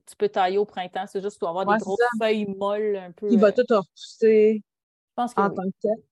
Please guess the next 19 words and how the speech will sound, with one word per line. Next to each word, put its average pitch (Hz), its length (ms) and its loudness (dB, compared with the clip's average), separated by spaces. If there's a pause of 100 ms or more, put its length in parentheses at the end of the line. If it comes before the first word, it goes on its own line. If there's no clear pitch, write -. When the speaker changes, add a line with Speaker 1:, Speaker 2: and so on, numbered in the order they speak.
(120)
Speaker 2:
Ok, 233 100 -8 (100)
en 220 120 0
tout 202 80 0
cas, 269 160 4
Speaker 1:
Ouais. 220 100 -14
Speaker 2:
c'est 277 80 -2
à 262 80 -2
suivre. 233 400 -6
On 233 100 -8
s'en 254 140 -2
reparle 240 240 0
Speaker 1:
Écoute, 226 280 2
Speaker 2:
dans 226 80 0
un 220 40 0
Speaker 1:
l'année 233 200 2
Speaker 2:
épisode, 311 80 0 (100)
Speaker 1:
passée, 233 340 4
Speaker 2:
euh, 311 200 0
Speaker 1:
euh... 180 60 -8